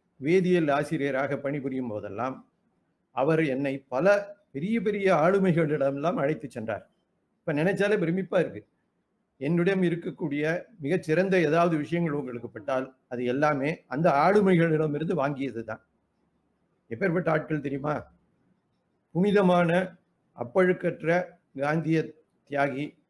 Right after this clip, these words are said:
எஸ் ஆர் சுப்பிரமணியம், அதே போன்று என் டி ராதாகிருஷ்ணன் மற்றும் பல பெரிய தலைவர்கள், கே சுவாமிநாதன், கே ஆர் சீனிவாச ஐயங்கார், அச்சுத் பட்டவர்தன்,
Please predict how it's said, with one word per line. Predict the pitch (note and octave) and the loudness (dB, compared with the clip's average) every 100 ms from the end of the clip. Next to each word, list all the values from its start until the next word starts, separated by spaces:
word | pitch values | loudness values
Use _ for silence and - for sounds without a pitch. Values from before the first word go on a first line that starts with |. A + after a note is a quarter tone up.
| _ | _
எஸ் | C3 B2+ | -8 0
ஆர் | D#3 | 0
சுப்பிரமணியம், | C3+ A#2+ B2+ A2 G2 - _ _ _ _ _ _ _ _ _ _ | 0 -4 -4 -4 -8 -14 _ _ _ _ _ _ _ _ _ _
அதே | A#2+ G3 G3 | 0 2 2
போன்று | D#3+ D3 D#3+ F3 - | 0 0 -2 -2 -6
என் | C#3 D#3 | -4 0
டி | D#3+ | 2
ராதாகிருஷ்ணன் | C#3 C3 C3+ - A2+ - A#2 - - - _ _ _ _ _ _ _ _ _ _ _ _ _ | 2 2 0 -2 -10 -10 -12 -12 -20 -20 _ _ _ _ _ _ _ _ _ _ _ _ _
மற்றும் | C#3+ D3 G#3 D#3+ B2 E3 - _ _ | -4 -2 0 0 -2 -8 -16 _ _
பல | C#3 C#3+ | -2 -2
பெரிய | E3 G#3 G#3+ | -2 -2 0
தலைவர்கள், | D3+ E3 F#3 D3+ G2 - _ _ _ _ _ _ - _ _ _ _ _ _ _ _ _ _ _ _ _ | 2 2 2 0 -6 -12 _ _ _ _ _ _ -20 _ _ _ _ _ _ _ _ _ _ _ _ _
கே | _ E3+ | _ -2
சுவாமிநாதன், | F3 D#3+ D3+ C3+ A#2 A2+ D3 A3+ - _ _ _ _ _ _ | 0 0 -2 0 -4 -4 -8 -12 -20 _ _ _ _ _ _
கே | - E3 | 0 4
ஆர் | E3+ D#3+ | 4 2
சீனிவாச | D#3 C#3 C3+ A#2+ | -2 0 0 -2
ஐயங்கார், | A2 G#2 G#2+ - - _ _ _ _ _ - | -4 -2 -4 -4 -14 _ _ _ _ _ -8
அச்சுத் | C3+ - G3 F#3 | -4 -2 -2 -2
பட்டவர்தன், | C#3+ C#3 B2+ - B2+ | 0 2 2 0 -4